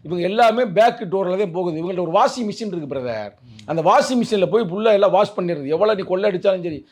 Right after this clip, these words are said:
Speaker 1: எவ்வளவு திருடினாலும் சரி, வாஷிங் மிஷினை சுத்தப்படுத்தி டப்புன்னு போட்டு, ஆனா நாங்க சொல்றதை மட்டும் தான் கேட்கணும், வேற
Speaker 2: ம்.
Speaker 1: யாரும் சொல்ல கேட்கக்கூடாது.
Speaker 2: ம்.
Speaker 1: இது வந்து உண்மையிலேயே சொல்றேன், அம்மா ஜெயலலிதா அம்மையார் தெளிவா சொன்னாங்க,
Speaker 2: ம்.
Speaker 1: "நான் தெரியாம ஒரு தப்பு செஞ்சுட்டேன்." யாரோட? இந்த பி ஜே பி கூட்டணி வச்சு. ஆனா நானே தான் தெரிஞ்சே தான்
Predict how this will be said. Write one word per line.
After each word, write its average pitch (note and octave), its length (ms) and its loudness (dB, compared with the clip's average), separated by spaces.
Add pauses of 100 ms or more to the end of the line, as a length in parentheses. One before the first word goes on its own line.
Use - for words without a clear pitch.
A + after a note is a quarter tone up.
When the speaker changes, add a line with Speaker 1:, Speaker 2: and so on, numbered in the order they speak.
Speaker 1:
எவ்வளவு F#3+ 340 2
திருடினாலும் G#3 380 -2
சரி, E3+ 140 -6
வாஷிங் G3 260 0
மிஷினை F3+ 140 -8
சுத்தப்படுத்தி F#3+ 460 -4 (240)
டப்புன்னு G3 320 0
போட்டு, F#3+ 240 0
ஆனா A3 140 2
நாங்க F3 180 -4
சொல்றதை F3+ 240 0
மட்டும் E3+ 220 -4
தான் D3 120 -6
கேட்கணும், A2+ 260 -10 (200)
வேற F3 180 2
Speaker 2:
ம். D#3+ 80 2
Speaker 1:
யாரும் E3+ 200 2
சொல்ல F3 160 -4
கேட்கக்கூடாது. B2+ 480 -8
Speaker 2:
ம். B2 180 -14
Speaker 1:
இது D#3+ 160 0
வந்து G#3+ 220 -2
உண்மையிலேயே A3+ 400 2
சொல்றேன், F3+ 480 0 (240)
அம்மா G#3 360 0
ஜெயலலிதா A3+ 460 4
அம்மையார் F3+ 580 0
தெளிவா C4+ 400 2
சொன்னாங்க, D3+ 300 -4
Speaker 2:
ம். - 320 -10
Speaker 1:
"நான் A#2+ 200 -6
தெரியாம G#3+ 520 2
ஒரு G3+ 140 2
தப்பு B2 240 -2 (100)
செஞ்சுட்டேன்." A2 380 -10 (260)
யாரோட? E3 420 2
இந்த C3 120 -6
பி F3 160 0
ஜே F#3+ 140 0
பி D3+ 180 -2
கூட்டணி F3+ 280 -2
வச்சு. C3+ 340 -6 (200)
ஆனா D#3+ 160 -4
நானே F#3+ 540 -2
தான் A#3+ 220 -2 (140)
தெரிஞ்சே A#3+ 400 4
தான் A#3+ 160 -4